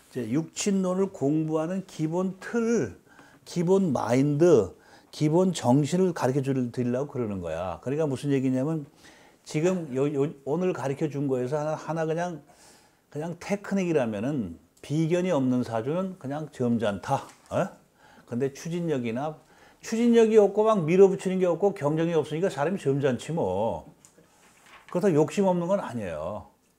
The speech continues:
순수해 보이고 점잖해 보일 뿐이지. 그러니까 이제 식상이 없는 사람은 자기가 가지고 있는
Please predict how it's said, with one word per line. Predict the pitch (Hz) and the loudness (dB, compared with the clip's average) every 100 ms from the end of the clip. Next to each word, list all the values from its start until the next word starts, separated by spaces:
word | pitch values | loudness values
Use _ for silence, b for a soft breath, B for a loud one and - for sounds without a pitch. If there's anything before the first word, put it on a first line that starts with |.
| _ _ b b b b | _ _ b b b b
순수해 | - 202 196 175 170 | -8 -2 0 2 2
보이고 | 143 123 139 | 2 -2 -4
점잖해 | - 123 135 151 147 | -4 -4 -2 -4 -6
보일 | 123 135 139 | -4 -2 -4
뿐이지. | 156 131 92 92 82 71 _ _ _ _ _ - | -6 -6 -6 -10 -16 -20 _ _ _ _ _ -4
그러니까 | 202 196 | -2 0
이제 | 185 170 156 | 0 2 0
식상이 | 127 - 208 220 220 | 0 -6 0 2 4
없는 | 208 202 | 2 2
사람은 | 180 185 185 214 233 - _ _ _ _ _ _ _ _ _ _ _ | 2 2 4 2 -2 -6 _ _ _ _ _ _ _ _ _ _ _
자기가 | - 127 147 170 180 | -12 -6 -2 0 -2
가지고 | 123 139 147 147 | -2 -6 -4 -4
있는 | 147 156 175 170 | -4 -4 -8 -12